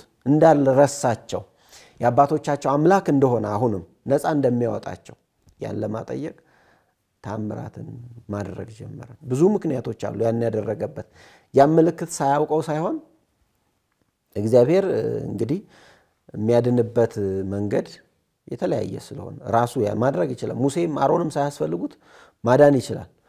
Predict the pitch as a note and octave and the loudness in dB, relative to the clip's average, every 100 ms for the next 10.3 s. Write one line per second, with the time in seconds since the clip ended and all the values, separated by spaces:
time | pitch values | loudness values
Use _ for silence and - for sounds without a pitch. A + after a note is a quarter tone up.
0 | _ _ - F3+ G#3+ G3 E3 D#3 F3+ E3 | _ _ 0 4 6 6 8 10 10 10
1 | C#3+ C#3+ F3+ D4+ B3+ - _ - C3+ D3 | 8 6 2 2 -4 -14 _ 2 6 8
2 | D3+ D3 D3 D3 C#3 A2+ F2 - _ - | 6 6 4 2 0 -6 -8 -16 _ -16
3 | - D3+ D#3 D3 C#3 C#3 C#3 B2 C3+ B2+ | -2 -2 -2 -4 -4 -4 -2 -2 -4 -4
4 | A#2+ A2 C3 D3 C3+ - G#2+ A#2 C#3 D3 | -4 4 6 6 4 -4 -4 2 4 6
5 | D3 D3+ D3 D#3+ A3+ - - - _ C3 | 6 4 0 -4 -6 -10 -20 -20 _ 2
6 | A#2+ C3 C3 B2+ B2 B2 A#2+ - C3 F3+ | 6 6 6 6 6 2 -2 -4 -2 -4
7 | C#3+ - A#2 A#2 C3 C3+ B2 C#3 C#3 C#3 | -8 -12 -4 2 2 2 2 2 6 6
8 | A#2+ G#2+ G2 D3 E3+ E3 D#3+ C#3 C3 C#3+ | 6 0 0 4 4 4 2 0 0 -4
9 | C#3+ G#3 - _ _ _ _ B2 B2+ C#3+ | -6 -6 -10 _ _ _ _ -2 2 2
10 | C#3 D3 F3 | 2 -2 -8